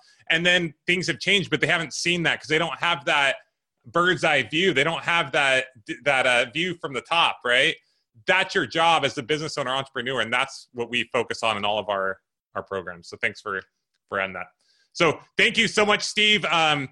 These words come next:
I actually had you go before Don, who, who is another one of our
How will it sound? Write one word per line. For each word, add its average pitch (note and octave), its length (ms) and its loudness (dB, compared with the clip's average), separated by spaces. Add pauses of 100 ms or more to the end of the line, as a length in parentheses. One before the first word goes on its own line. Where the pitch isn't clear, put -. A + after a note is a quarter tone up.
(400)
I F3 100 4
actually F#3+ 340 2
had E3 220 0
you F#3+ 100 -2
go F#3+ 260 2
before F#3+ 500 -4
Don, E3+ 340 2
who, D#3+ 340 0
who D#3 120 -2
is C#3+ 100 -2
another E3+ 260 0
one E3 160 -2
of D3+ 80 -2
our D3 160 0